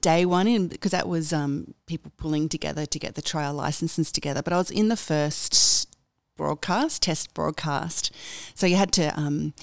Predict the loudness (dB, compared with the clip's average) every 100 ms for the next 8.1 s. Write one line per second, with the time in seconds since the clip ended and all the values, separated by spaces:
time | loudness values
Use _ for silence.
0 | -18 -2 6 6 6 2 0 0 0 0
1 | -2 -4 -6 -4 -4 -2 -4 -2 -4 -4
2 | -4 -4 -6 -6 -6 -4 -4 -6 -10 -16
3 | _ -8 -4 -2 -2 -6 -10 -6 -4 -2
4 | -2 -4 -2 -2 -4 -8 -16 -20 -20 _
5 | -6 0 2 2 0 -2 -4 -4 -6 -6
6 | -4 -4 -6 -6 -6 -2 -4 -2 -6 -6
7 | -6 -4 0 0 0 -2 0 0 -2 -6